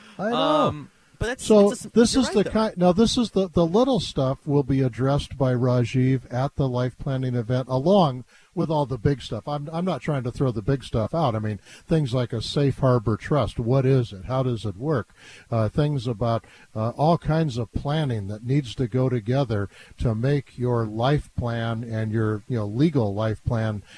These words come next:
Speaker 1: come together is all gonna be discussed in Bellevue. This is such a,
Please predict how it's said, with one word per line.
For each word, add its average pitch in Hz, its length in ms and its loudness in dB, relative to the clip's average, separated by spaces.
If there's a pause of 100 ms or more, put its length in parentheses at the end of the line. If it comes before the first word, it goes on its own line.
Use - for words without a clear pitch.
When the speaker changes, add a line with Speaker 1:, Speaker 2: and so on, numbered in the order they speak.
(140)
Speaker 1:
come 131 220 0
together 113 500 -2
is 101 120 -6
all 123 240 0
gonna 120 200 -2
be 113 160 -4
discussed 117 640 -6
in 104 140 -2
Bellevue. 113 420 0
This 170 200 0
is 185 120 2
such 190 240 2
a, 147 160 -2